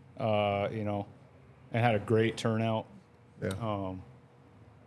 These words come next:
Speaker 1: you know, thanks to the people that helped us put it on. Obviously, uh, Four Corners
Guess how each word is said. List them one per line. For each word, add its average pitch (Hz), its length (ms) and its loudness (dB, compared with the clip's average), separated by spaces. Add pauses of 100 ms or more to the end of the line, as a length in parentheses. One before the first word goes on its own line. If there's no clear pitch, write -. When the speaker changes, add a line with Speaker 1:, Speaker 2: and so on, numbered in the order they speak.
(240)
Speaker 1:
you 110 120 -2
know, 98 160 0
thanks 117 300 2
to 117 60 -4
the 107 80 -2
people 113 280 2
that 104 100 2
helped 110 220 2
us 104 100 -2
put 117 180 2
it 107 60 2
on. 107 200 0
Obviously, 113 560 0 (560)
uh, 107 320 2
Four 110 280 4
Corners 107 580 -2